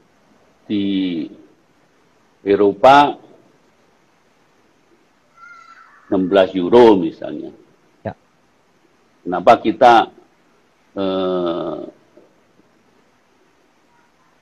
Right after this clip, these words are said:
Speaker 1: apa itu, kenapa kita tidak memperkenalkan bumbu-bumbu dari Indonesia supaya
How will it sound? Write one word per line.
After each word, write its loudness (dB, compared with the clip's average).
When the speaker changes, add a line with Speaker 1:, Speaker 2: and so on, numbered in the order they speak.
Speaker 1:
apa -4
itu, 2
kenapa 4
kita 2
tidak 2
memperkenalkan -2
bumbu-bumbu -4
dari -4
Indonesia -8
supaya -8